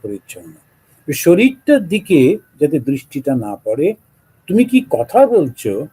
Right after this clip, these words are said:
তোমার যে শিক্ষাটা, সেটা যেন মানুষ নিতে পারে, এটা সভ্যতা। এটা আমাদের দেখেছি, আমরা যখন প্রথম প্রথম বেলুড় মঠে এলাম, অল্প বয়স, তখন আমাদেরকে ওইভাবেই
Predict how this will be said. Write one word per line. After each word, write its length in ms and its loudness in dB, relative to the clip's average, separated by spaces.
তোমার 300 2
যে 160 0
শিক্ষাটা, 680 -2
সেটা 280 -4
যেন 280 2
মানুষ 460 0
নিতে 260 -10
পারে, 260 -20
এটা 160 -14
সভ্যতা। 600 -18
এটা 200 2
আমাদের 440 2
দেখেছি, 540 -2
আমরা 180 2
যখন 300 0
প্রথম 340 -2
প্রথম 340 0
বেলুড় 300 0
মঠে 300 -2
এলাম, 380 0
অল্প 360 -2
বয়স, 560 2
তখন 260 0
আমাদেরকে 520 0
ওইভাবেই 680 0